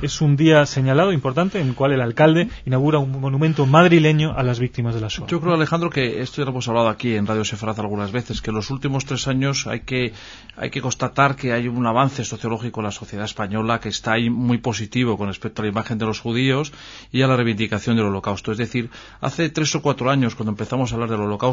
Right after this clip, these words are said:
Speaker 2: incluso en programas de, de Radio Sefaraz y en la comunidad, y, y organizamos los primeros actos de diálogo europeo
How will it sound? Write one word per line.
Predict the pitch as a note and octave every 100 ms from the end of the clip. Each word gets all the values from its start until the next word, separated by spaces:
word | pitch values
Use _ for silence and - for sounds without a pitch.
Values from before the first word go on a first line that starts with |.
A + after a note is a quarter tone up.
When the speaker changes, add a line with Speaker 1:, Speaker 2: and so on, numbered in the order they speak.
| - G#2
Speaker 2:
incluso | G2 A#2+ -
en | G#2
programas | A2 G#2 A#2 A2
de, | G#2 G2+
de | G2
Radio | G#2 G#2+
Sefaraz | G2+ G#2+ G#2+ A#2+ A#2
y |
en | G2
la | F#2+
comunidad, | - G2+ G2 G#2 B2 A#2
y, | G2+ G2 A#2
y | A2 G#2 G#2+
organizamos | G#2 G#2 B2 B2
los | A2
primeros | A2+ A#2 A2+
actos | - G#2+
de | G#2+
diálogo | G#2 G#2+ G#2+
europeo | G2+ - A#2 G#2+